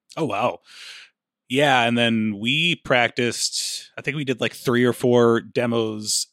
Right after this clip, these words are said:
all together. And then around a year ago,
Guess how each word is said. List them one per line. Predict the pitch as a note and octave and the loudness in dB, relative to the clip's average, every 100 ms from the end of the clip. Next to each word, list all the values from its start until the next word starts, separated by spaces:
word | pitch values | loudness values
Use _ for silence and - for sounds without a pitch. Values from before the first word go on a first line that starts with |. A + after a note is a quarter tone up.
| _ | _
all | C#3+ C3+ | 2 2
together. | - A2 C3 C3 A#2 G#2+ G2+ _ - - - _ _ B2 | 2 2 4 6 4 2 -4 _ -20 -20 -20 _ _ -6
And | A#2 | 0
then | A#2 A#2 A2+ G#2+ G#2 - | 4 4 2 -2 -6 -6
around | B2 C3 C3+ | 2 4 4
a | |
year | C3 C3+ | 4 4
ago, | C3 B2+ A#2+ A#2 A2+ G#2+ | 6 6 6 4 0 -4